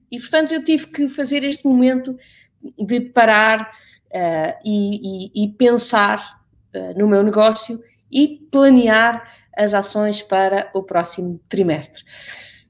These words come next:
A primeira coisa que eu tive a olhar com muita atenção e que eu acho que é um exercício que, se vocês ainda não fizeram, que vocês também o devem fazer, é aqui a, a, a visão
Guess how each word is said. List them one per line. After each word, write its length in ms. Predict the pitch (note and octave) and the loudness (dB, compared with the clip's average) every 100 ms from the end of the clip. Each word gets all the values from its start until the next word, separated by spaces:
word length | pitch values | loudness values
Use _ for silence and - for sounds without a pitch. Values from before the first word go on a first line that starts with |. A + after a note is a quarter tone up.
| _ _ _ _ _ _ _ _ _ | _ _ _ _ _ _ _ _ _
A 80 | D4 | 4
primeira 320 | F#4 G4+ F#4 | 6 4 4
coisa 280 | E4 D#4 C#4+ | 4 6 4
que 140 | - | 6
eu 280 | C4 B3+ - - _ _ _ _ _ _ | 4 2 -4 -18 _ _ _ _ _ _
tive 520 | - C4+ A3 F3+ E3+ - | 2 4 4 0 -12 2
a 100 | A3 | 4
olhar 340 | A#3 A3+ G#3 | 6 4 2
com 100 | A#3+ | 0
muita 300 | A3 A#3+ A#3+ | 0 0 -2
atenção 680 | A3+ G#3+ G3+ G#3 G#3 B3 B3 - - | -4 -6 -6 -6 -4 -6 -10 -16 -14
e 140 | F#3 | -14
que 200 | - G#3 | -8 -2
eu 140 | G3+ | 0
acho 220 | G3+ G3 - | 0 -2 -6
que 80 | |
é 20 | F#3 | -8
um 40 | |
exercício 520 | F3 F#3 A3 G3+ G3 | -6 -8 -10 -10 -12
que, 140 | - E3+ - | -12 -14 -14
se 160 | - | -4
vocês 380 | G#3 G3 C4 A3 | -2 0 2 4
ainda 360 | A#3 C#4+ C4 A3+ | 8 8 8 6
não 140 | G3+ | 0
fizeram, 480 | G3+ F#3+ G3 E3+ E3 | -2 -2 -2 -2 -6
que 380 | - _ _ - | -14 _ _ -6
vocês 300 | A#3 F#3+ - | -6 -6 -6
também 260 | A3+ G#3+ | -2 0
o 40 | F3+ | 0
devem 260 | E3 F#3 | 0 -2
fazer, 460 | G3 A#3 A3+ A#3+ B3 - - _ _ | -4 -4 -4 -4 -6 -18 -20 _ _
é 180 | B3 C4+ | 4 4
aqui 440 | B3+ C#4 C#4+ C#4+ - _ _ _ _ | 4 4 6 4 -4 _ _ _ _
a, 640 | G#3+ G#3+ - B3+ B3 - | 0 0 2 2 2 -4
a, 20 | A3+ | -6
a 20 | |
visão 920 | G3 A3 C4+ G#3+ G#3 A#3+ A#3+ G#3 | 0 6 6 6 4 4 4 0